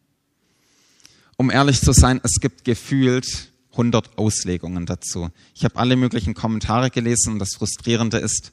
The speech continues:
fast jeder hat eine andere Ansicht. Gut, um's bisschen realistischer zu sagen, es gibt eigentlich vier Hauptrichtungen von Auslegungen zu diesem Thema, wann, was Jesus damit gemeint hat.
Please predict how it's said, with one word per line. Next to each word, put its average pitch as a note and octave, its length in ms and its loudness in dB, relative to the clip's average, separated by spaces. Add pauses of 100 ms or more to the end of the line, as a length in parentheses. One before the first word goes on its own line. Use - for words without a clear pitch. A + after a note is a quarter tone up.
fast - 280 0
jeder G#2 280 0
hat G#2 100 -2
eine G2 300 -2
andere G2 360 -6 (120)
Ansicht. - 600 -4 (840)
Gut, A2+ 180 -4
um's - 800 -6 (180)
bisschen G2+ 500 -2
realistischer G2+ 720 -4
zu G#2 120 -8
sagen, G2 300 -2
es - 140 -6
gibt - 220 -10
eigentlich F#2+ 300 -6
vier F#2+ 360 -4
Hauptrichtungen F#2+ 760 -8 (680)
von G2 320 -2 (140)
Auslegungen G2 840 -4 (300)
zu - 140 -6
diesem G2+ 340 -2
Thema, G#2 540 0 (320)
wann, G2+ 420 -2 (100)
was G#2 220 2 (340)
Jesus - 760 -6
damit F#2 520 -4
gemeint G2 440 0
hat. - 200 -12